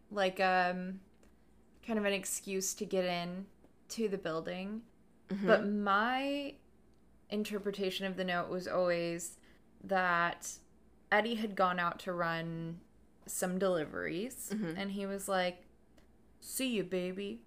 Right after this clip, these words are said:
Speaker 1: I gotta go work." To Columbia, right?
Speaker 2: Right.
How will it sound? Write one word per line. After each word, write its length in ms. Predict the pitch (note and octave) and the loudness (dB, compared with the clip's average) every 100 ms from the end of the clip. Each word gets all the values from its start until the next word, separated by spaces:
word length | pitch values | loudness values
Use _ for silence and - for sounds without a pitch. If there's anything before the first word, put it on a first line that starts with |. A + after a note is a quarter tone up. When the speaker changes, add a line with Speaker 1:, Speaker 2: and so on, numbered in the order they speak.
| - - - | -20 -20 -8
Speaker 1:
I 160 | G#3 G3+ | -4 -4
gotta 220 | F3 F3 | -4 -6
go 300 | F3+ F3+ F3 | 0 2 2
work." 520 | F#3+ G3+ G#3 - - - - - - - - G3+ - - - - | -2 -2 -4 -6 -16 -20 -20 -20 -20 -20 -10 -8 -8 -14 -16 -6
To 120 | G3+ | -6
Columbia, 560 | G#3 A#3 C#4 G3 - | 0 2 2 2 0
right? 420 | F3+ F3+ G3 C4 - | 6 6 6 2 -4
Speaker 2:
Right. 160 | F3+ | -2